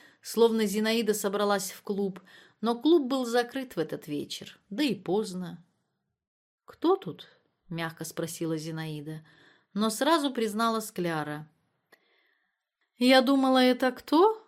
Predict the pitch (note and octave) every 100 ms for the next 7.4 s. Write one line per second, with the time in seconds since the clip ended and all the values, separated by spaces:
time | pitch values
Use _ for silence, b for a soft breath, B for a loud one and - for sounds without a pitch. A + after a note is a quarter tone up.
0 | _ - - C4+ C4 B3+ B3 A3+ A#3+ A#3+
1 | A#3 A3+ A3+ G#3+ A3+ A3 G#3 G#3 G#3 B
2 | B B _ G3 G#3 B3 D4 C#4+ C4+ -
3 | C4+ B3+ A#3 A#3+ B3+ C4 A#3+ C4 B3 G#3
4 | F#3 F3+ F3 E3 F3 E3 E3 - E3 D#3+
5 | b b b _ A3+ C4+ D4 D#4 D4+ D4+
6 | C#4+ C4 C#4 C#4+ C#4 - C#4+ C#4+ C#4+ G#3+
7 | F#3 - E3 E3